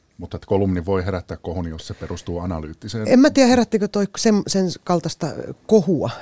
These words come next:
Speaker 2: Toi, toi oli luettu kolumni. Se ei herättänyt minkä-, semmoista, tota, kun mä tarkoitan kohulla aina sitä, että syntyy hirveätä riitaa ja meteliä, niin kuin, ihmisten välillä, ja aiheutetaan semmoista, just lisätään polarisaatio. Ei tämmönen kolumni mun mielestä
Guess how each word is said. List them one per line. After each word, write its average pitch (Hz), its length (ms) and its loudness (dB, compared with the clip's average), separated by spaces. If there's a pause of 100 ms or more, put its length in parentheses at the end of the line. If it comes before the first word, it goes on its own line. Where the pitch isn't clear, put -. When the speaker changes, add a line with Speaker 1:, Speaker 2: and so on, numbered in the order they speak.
(140)
Speaker 2:
Toi, 190 180 0 (120)
toi 208 120 -2
oli 208 160 0
luettu 196 540 0
kolumni. 113 480 -2
Se 185 160 -2
ei 185 220 2
herättänyt 170 520 0
minkä-, 170 360 -2 (240)
semmoista, 170 460 -4
tota, 139 340 -4 (1200)
kun 156 80 -8
mä 160 120 2 (160)
tarkoitan 151 420 -4
kohulla 143 460 0 (580)
aina 151 200 0
sitä, 160 300 -2
että - 160 -10
syntyy 151 340 -4
hirveätä 135 440 -2
riitaa 127 500 -4
ja 98 180 -6 (280)
meteliä, 127 420 -6
niin 123 100 -8
kuin, 151 140 -6
ihmisten 143 640 -2
välillä, 113 380 -4
ja 110 120 -6
aiheutetaan 117 580 -4
semmoista, - 420 -12
just 151 320 -10
lisätään 135 420 -6
polarisaatio. - 800 -8
Ei 160 120 -4
tämmönen 160 380 0
kolumni 143 420 -4
mun 120 160 -6
mielestä 135 440 -8